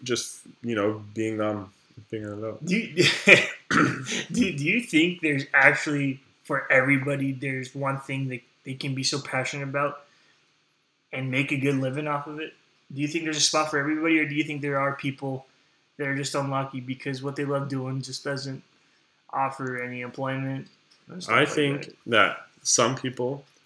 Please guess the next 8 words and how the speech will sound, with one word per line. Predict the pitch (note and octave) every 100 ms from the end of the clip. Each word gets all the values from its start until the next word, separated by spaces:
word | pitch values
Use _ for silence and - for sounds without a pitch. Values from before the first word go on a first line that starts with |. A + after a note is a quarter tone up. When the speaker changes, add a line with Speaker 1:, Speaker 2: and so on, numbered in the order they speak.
| _
Speaker 1:
are | G2+
so | - A#2+ A#2+
passionate | A#2+ G#2 G#2 A#2 B2+ C#3+ _ _ _ _ _ _ _ -
and | G#2+ G2+
want | G#2+ A2+
it | -
so | - A2+ A2+
bad | A2+ F#2+ G#2+ C#3+